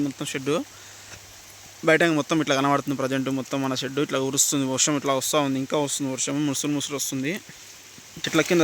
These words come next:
చూడండి అన్న, మొత్తం చెట్ల కిందనే ఉన్నాయి కోళ్ళు. ఇట్లా ఉన్నాయి అన్న కోళ్ళు మొత్తము. ఇగో ఇక్కడ ఎక్కడక్కడ ఏదైతే వాటర్ పడదో అక్కడ వా-, వాటర్ పడని కాడ మొత్తం ఉన్నాయి కోళ్ళు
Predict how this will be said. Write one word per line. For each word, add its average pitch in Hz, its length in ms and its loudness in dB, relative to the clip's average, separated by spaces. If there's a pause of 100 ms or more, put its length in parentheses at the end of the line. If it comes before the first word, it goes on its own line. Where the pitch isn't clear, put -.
చూడండి 143 280 4
అన్న, 127 120 -2 (140)
మొత్తం 143 240 2 (140)
చెట్ల - 260 0
కిందనే 147 260 4 (240)
ఉన్నాయి 135 220 0 (120)
కోళ్ళు. 135 280 -2 (1200)
ఇట్లా 156 160 4 (100)
ఉన్నాయి 151 220 6
అన్న 131 160 0 (100)
కోళ్ళు 139 260 0
మొత్తము. 139 320 0 (120)
ఇగో 139 180 0
ఇక్కడ 143 200 0
ఎక్కడక్కడ 156 420 4 (340)
ఏదైతే 147 300 4 (200)
వాటర్ 143 280 6
పడదో 143 280 4
అక్కడ 143 200 0
వా-, 135 220 2
వాటర్ 139 240 0
పడని 147 240 2
కాడ 147 100 2 (120)
మొత్తం 147 280 -2
ఉన్నాయి 131 240 -4
కోళ్ళు 135 200 0